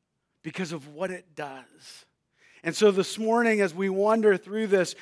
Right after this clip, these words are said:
we're gonna see this little word pop up, and we're gonna see how it expands the king-, testifying,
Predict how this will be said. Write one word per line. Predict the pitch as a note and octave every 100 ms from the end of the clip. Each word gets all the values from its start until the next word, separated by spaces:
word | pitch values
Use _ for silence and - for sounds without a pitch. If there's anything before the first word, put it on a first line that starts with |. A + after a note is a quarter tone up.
| - F3
we're | F#3
gonna | A3 F#3+
see | - - A#3+ B3
this | A3 G#3+ -
little | G3+ G#3+ G3
word | F3+ G3+ G#3+ F3+
pop | - F#3+ F3 G3
up, | G3 F3+ _ - - -
and | F#3
we're | F#3+
gonna | G3+ G#3
see | F3+ - A#3 A#3 G#3 - -
how | - A3+ A3+ A3+ G3 - - _
it | G3+ F#3+
expands | G3 - - - - A#3+ B3+ C4+ C4 G#3 -
the | G#3
king-, | - A#3 A3+ F#3+
testifying, | - C#4 C4+ - C#4 - G3 E3 D3 C#3+ D#3+